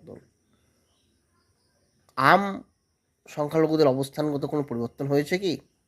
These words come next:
পরিবর্তন হয়েছে সংখ্যালঘু সম্প্রদায়ের কয়েকজন নেতৃত্বস্থানীয়ের, কিন্তু আম সংখ্যালঘু সম্প্রদায়ের কোনো ধরনের পরিবর্তন হয়নি। এই সচেতন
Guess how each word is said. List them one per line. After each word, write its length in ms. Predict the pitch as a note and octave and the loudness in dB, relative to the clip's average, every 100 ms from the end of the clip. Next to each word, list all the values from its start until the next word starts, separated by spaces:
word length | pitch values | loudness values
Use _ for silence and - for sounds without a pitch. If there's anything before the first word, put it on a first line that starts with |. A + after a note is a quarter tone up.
| _ _ _ _ _ _ | _ _ _ _ _ _
পরিবর্তন 440 | D#3 E3 E3+ F3 D#3+ | 0 0 2 2 4
হয়েছে 440 | E3 - E3 E3 _ _ _ _ _ _ _ _ | 4 2 -2 -4 _ _ _ _ _ _ _ _
সংখ্যালঘু 800 | - C#3+ C#3 D3+ D3+ D3+ D#3 D3 - | -4 -2 2 4 4 2 -2 -4 -6
সম্প্রদায়ের 600 | C3+ C#3 C#3+ C#3 C#3 C#3+ | -6 -2 2 4 4 2
কয়েকজন 500 | C#3 C3 C3 C3+ C3+ | 0 0 0 2 2
নেতৃত্বস্থানীয়ের, 960 | C3 C3+ - D3+ - A#2+ - G#2+ E2+ E2 _ _ _ _ _ _ _ - | 2 0 -4 -12 -8 -8 -10 -14 -14 -16 _ _ _ _ _ _ _ -10
কিন্তু 260 | A#2 A#2 A2 - | -6 -4 -6 -6
আম 480 | A2 D3 B2+ B2 | -2 0 2 0
সংখ্যালঘু 580 | C3 - B2 C3 B2+ C3+ | -4 -6 -4 0 0 -2
সম্প্রদায়ের 580 | C3 B2 A#2 B2 A#2 A#2+ | -8 -10 -6 -2 -2 -2
কোনো 200 | A#2+ A#2 | -4 -4
ধরনের 200 | A2 A2+ | -2 -4
পরিবর্তন 520 | A2+ A2 A2 - - | -6 -12 -14 -16 -14
হয়নি। 300 | G#2 F2+ F2 _ _ _ _ _ _ _ _ _ _ _ | -14 -16 -18 _ _ _ _ _ _ _ _ _ _ _
এই 160 | A#2 A#2+ | -6 -4
সচেতন 840 | - C3 C3+ E3+ E3+ F3 F3+ | 0 0 2 -2 2 2 2